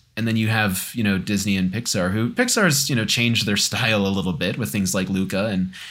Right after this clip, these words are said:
Disney changed a little bit with Strange World, but it's still that kind of,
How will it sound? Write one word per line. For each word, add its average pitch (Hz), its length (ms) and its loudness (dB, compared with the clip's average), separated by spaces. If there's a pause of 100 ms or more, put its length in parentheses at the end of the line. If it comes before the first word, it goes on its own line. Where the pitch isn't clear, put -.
(180)
Disney 120 280 2
changed 101 240 2
a 104 60 2
little 98 140 4
bit 95 60 0
with 82 100 -2
Strange 98 360 0
World, 92 360 -2
but 101 260 0
it's 110 180 0
still 131 460 2
that 107 240 0
kind 101 260 2
of, 90 220 -4